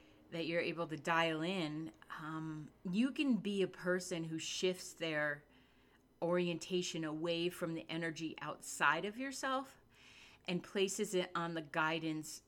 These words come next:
from your higher self, soul self, knowing self. Doesn't really need a name, but that part of you that is the receiver. So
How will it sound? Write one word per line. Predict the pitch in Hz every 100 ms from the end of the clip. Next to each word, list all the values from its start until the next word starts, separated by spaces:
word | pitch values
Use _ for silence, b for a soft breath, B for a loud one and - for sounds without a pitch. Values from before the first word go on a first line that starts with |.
| _ -
from | - - 240 302 320 208
your | 170 151
higher | 143 143 139 139
self, | - 147 139 143 -
soul | 151 143 143
self, | - 139 127 113 - - B B -
knowing | 156 151 147 143 139
self. | - 135 131 131 - - B B B B B B B - _ - _
Doesn't | 143 131 135
really | 135 139
need | 156 160
a | 151
name, | 165 165 147 143 147
but | 143
that | 151 147
part | - 160 151 -
of | 156 139
you | 143 147 139
that | 143
is | 139 135 131
the | 139
receiver. | 135 143 220 226 135 - 151 - _ _ _ _ _ _ _ - B B B B B _
So | - 202 180 175 165 170